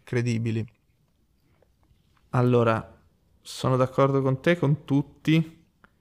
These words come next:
Speaker 2: tranne che con Amy Adams.
Speaker 1: Ok.
Speaker 2: Ho trovato l'interpretazione di Amy Adams, non so se a causa della,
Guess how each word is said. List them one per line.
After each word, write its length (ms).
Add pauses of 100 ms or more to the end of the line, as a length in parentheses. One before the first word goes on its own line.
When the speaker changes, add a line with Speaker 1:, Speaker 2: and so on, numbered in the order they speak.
(380)
Speaker 2:
tranne 360
che 140
con 180
Amy 220
Adams. 480 (480)
Speaker 1:
Ok. 420 (600)
Speaker 2:
Ho 140
trovato 1300
l'interpretazione 920
di 120
Amy 180
Adams, 480
non 180
so 200
se 240
a 60
causa 420
della, 640